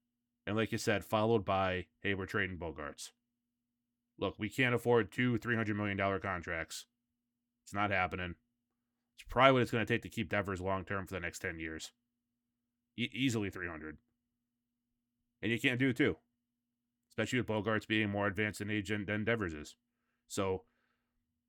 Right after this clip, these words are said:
they can't seem to make up their mind what direction they wanna go in, and it's hurting the team, and it shows on the field because there's no consistency, and they continue to pay the wrong people, uh, a-, and not know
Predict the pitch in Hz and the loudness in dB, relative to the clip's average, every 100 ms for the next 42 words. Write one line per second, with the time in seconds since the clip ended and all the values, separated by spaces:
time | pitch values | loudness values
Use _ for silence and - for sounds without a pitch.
0 | _ _ _ _ _ _ _ _ _ _ | _ _ _ _ _ _ _ _ _ _
1 | 98 110 147 131 143 123 123 113 113 117 | -6 0 2 4 4 4 4 2 2 2
2 | 117 110 - 110 - 110 107 98 117 117 | 4 2 0 -2 -2 -2 0 2 4 6
3 | 117 113 - 90 92 120 113 104 101 104 | 4 0 -4 -10 -2 0 0 -2 -2 -2
4 | 101 92 92 - 107 101 98 95 92 87 | -2 -4 -6 0 2 2 -2 -4 -4 -4
5 | 80 90 - 90 - 90 85 95 95 - | -6 -8 -6 -6 -4 -8 -4 -2 -2 -2
6 | 90 92 - 85 95 87 87 82 95 117 | -6 -8 -8 -10 -8 -6 -6 -10 -6 -2
7 | 113 110 - 110 107 101 104 98 92 90 | 0 0 2 0 2 0 -2 -2 -4 -4
8 | 87 87 _ _ _ _ _ _ _ _ | -4 -6 _ _ _ _ _ _ _ _
9 | 80 80 92 82 95 95 98 98 95 98 | -8 -2 0 0 0 -2 0 -2 -2 -2
10 | 95 92 92 | 0 0 -4